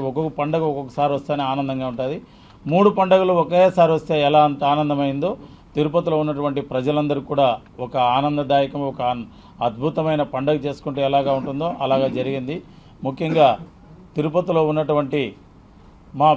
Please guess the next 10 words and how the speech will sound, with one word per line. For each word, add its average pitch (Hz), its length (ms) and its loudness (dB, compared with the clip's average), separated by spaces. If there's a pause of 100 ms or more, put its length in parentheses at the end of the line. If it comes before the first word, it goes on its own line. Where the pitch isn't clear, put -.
బీసీ 170 320 0 (140)
కుల 160 120 0 (120)
సోదరులు 151 420 4
అందరూ 160 220 2 (100)
కూడా 143 220 4 (500)
యాభై 165 340 6
ఐదు 147 100 -2 (100)
పర్సెంట్ 143 360 -2
ఉన్నాము. 143 260 2 (460)
మేమందరూ 165 640 2